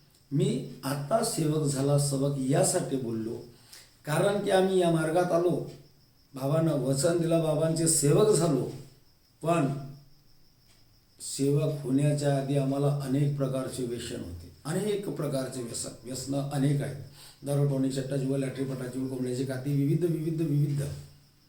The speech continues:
दारू, टॉनिक, खर्रा, सिगरेट, जुआ, अनेक शौक आहेत, अनेक वेगवेगळे शौक आहेत. त्यामध्ये तिसऱ्या, आपल्या प्रार्थनेमध्ये तिसऱ्या नियमामध्ये सरते शेवटी एक लिहिलं आहे,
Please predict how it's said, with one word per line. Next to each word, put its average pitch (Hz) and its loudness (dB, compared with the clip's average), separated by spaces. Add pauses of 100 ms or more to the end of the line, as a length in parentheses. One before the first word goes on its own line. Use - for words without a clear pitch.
(520)
दारू, 151 -2
टॉनिक, 143 2 (800)
खर्रा, 139 -2 (400)
सिगरेट, 143 0 (440)
जुआ, 147 0 (120)
अनेक 233 0
शौक - -6
आहेत, - -8
अनेक - -8 (1500)
वेगवेगळे 156 4
शौक 120 -2
आहेत. - -12 (600)
त्यामध्ये 170 2
तिसऱ्या, 151 2
आपल्या 143 0
प्रार्थनेमध्ये 165 0
तिसऱ्या 147 0
नियमामध्ये 156 0
सरते 143 0
शेवटी 147 -2
एक 139 0
लिहिलं 139 2
आहे, - -4